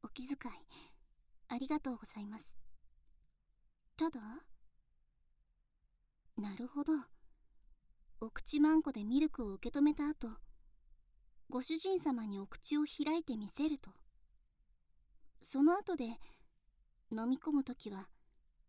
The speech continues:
耳元に近づいてごっくんすると。そういったやり方が、一番興奮されるのですね。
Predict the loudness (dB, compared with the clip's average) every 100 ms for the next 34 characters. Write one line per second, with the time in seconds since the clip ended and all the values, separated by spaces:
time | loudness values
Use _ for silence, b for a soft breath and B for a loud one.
0 | -20 -20 -10 -4 0 4 4 2 -2 -2
1 | -4 -10 -10 -8 -4 -4 -4 -6 -6 -8
2 | -8 4 4 4 -2 -6 -6 -8 -20 _
3 | _ -20 -20 _ -20 -20 -20 _ _ _
4 | -20 _ _ _ _ _ _ _ _ _
5 | _ -20 -20 _ _ _ _ -20 -16 -2
6 | 2 2 2 2 2 2 0 -2 -2 -6
7 | -10 -18 -20 _ _ _ _ -20 _ _
8 | -20 -12 -6 -2 -2 0 -2 0 4 4
9 | 2 2 8 10 10 4 -10 -10 -10